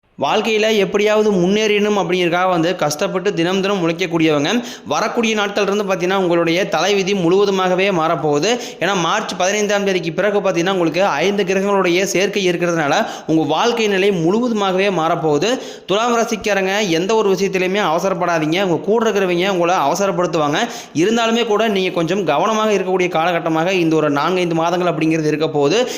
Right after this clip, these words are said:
ஏன்னா, ஐந்து கிரகங்களோட சேர்க்கை அப்படிங்கிறது வந்து, இது நம்ம வந்து ஜோதிடத்துல வந்து சதுர்கிரக யோகம்னு சொல்லுவோம். மீனராசியில் சூரிய பகவான், புதன் பகவான், ராகு கேது பகவான், சுக்கிர பகவான்,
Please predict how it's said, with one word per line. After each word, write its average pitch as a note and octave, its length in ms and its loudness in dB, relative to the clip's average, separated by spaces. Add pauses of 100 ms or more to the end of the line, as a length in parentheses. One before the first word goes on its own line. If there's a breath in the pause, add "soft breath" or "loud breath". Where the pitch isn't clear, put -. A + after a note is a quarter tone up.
(100)
ஏன்னா, F3+ 220 -2
ஐந்து G#3 300 0
கிரகங்களோட G#3+ 300 2
சேர்க்கை G3+ 420 0
அப்படிங்கிறது F#3 400 0
வந்து, F3 220 0
இது G3+ 100 2
நம்ம E3+ 220 0
வந்து F3 240 0
ஜோதிடத்துல F3+ 380 2
வந்து G3+ 160 2
சதுர்கிரக G3 420 0
யோகம்னு F3 360 0
சொல்லுவோம். E3 240 2 (400 loud breath)
மீனராசியில் A3+ 640 0
சூரிய G#3+ 280 -2
பகவான், G3+ 360 0
புதன் F#3+ 220 -2
பகவான், F#3+ 320 0
ராகு F3+ 280 0
கேது F#3+ 180 0
பகவான், F3+ 320 -2
சுக்கிர G3+ 320 -4
பகவான், F#3+ 360 0